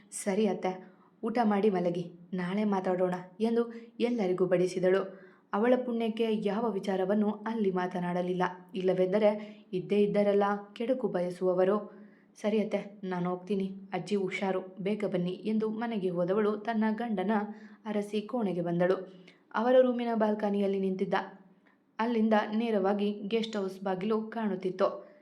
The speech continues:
ಅವಳ ಹೆಜ್ಜೆ ಸಪ್ಪಳ ಕೇಳಿ ಒಳ ಬಂದ. ಅವನು ಅವಳ ಎದುರು ಕೋಪದಿ ನಿಂತರೂ ಅವನ ಮಾತನಾಡಿಸದೆ ಫ್ರೆಶ್ ಆಗಲು ಹೊರಟವಳ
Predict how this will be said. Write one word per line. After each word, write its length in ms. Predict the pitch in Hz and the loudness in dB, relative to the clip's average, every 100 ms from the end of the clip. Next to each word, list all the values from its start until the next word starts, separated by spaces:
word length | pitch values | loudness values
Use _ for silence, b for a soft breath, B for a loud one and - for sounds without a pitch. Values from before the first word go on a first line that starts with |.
| B B B B | B B B B
ಅವಳ 180 | 220 240 | -2 2
ಹೆಜ್ಜೆ 300 | 226 220 - | 2 0 0
ಸಪ್ಪಳ 340 | 262 226 220 208 | -2 -2 0 0
ಕೇಳಿ 380 | 208 220 220 214 | 0 2 2 0
ಒಳ 300 | 226 233 196 | -2 -2 0
ಬಂದ. 240 | 180 180 190 - - | 0 0 -2 -4 -10
ಅವನು 300 | 190 190 196 | -6 -2 -2
ಅವಳ 360 | 196 196 196 185 185 185 B B - | -2 -2 0 2 2 -4 B B -6
ಎದುರು 280 | 190 196 196 | 0 2 2
ಕೋಪದಿ 420 | 220 233 196 180 | 0 0 0 -2
ನಿಂತರೂ 380 | 180 175 226 214 | -2 0 0 0
ಅವನ 320 | - 202 190 | 0 0 0
ಮಾತನಾಡಿಸದೆ 960 | 190 214 214 196 190 185 220 202 226 - | 0 0 -2 -2 -4 -4 -2 0 0 -2
ಫ್ರೆಶ್ 300 | 247 214 - | -6 -4 -4
ಆಗಲು 280 | 185 180 185 | -4 -2 -2
ಹೊರಟವಳ 460 | 190 208 202 175 | -2 -4 -2 -2